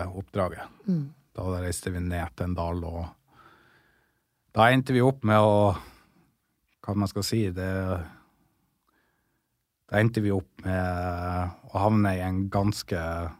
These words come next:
Speaker 1: ganske, eh, heftig kamp med Taliban nede i den ene dalen. Vi, eh, sto jo der i ukas tid, og de hadde begravd seg inn i et huleområde.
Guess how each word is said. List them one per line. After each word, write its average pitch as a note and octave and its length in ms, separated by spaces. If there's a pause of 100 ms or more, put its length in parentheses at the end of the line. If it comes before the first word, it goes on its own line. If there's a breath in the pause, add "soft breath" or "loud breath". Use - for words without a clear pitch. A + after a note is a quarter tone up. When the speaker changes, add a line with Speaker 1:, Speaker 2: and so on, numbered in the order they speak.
(2500)
Speaker 1:
ganske, A2+ 280
eh, G#2 420
heftig - 500
kamp G#2 280
med F#2+ 120
Taliban G2+ 540
nede G2 240
i F#2+ 40
den F#2+ 180
ene G2 100
dalen. G#2 340 (120)
Vi, G#2+ 120 (140)
eh, F#2+ 240 (380)
sto A2+ 320
jo G2 100
der F2+ 180
i F#2+ 300
ukas G#2 400
tid, A2+ 280 (300)
og G2+ 80
de G2+ 80
hadde F#2 680
begravd G2+ 600
seg F#2 220
inn G2 120
i F2+ 60
et - 260
huleområde. G2+ 600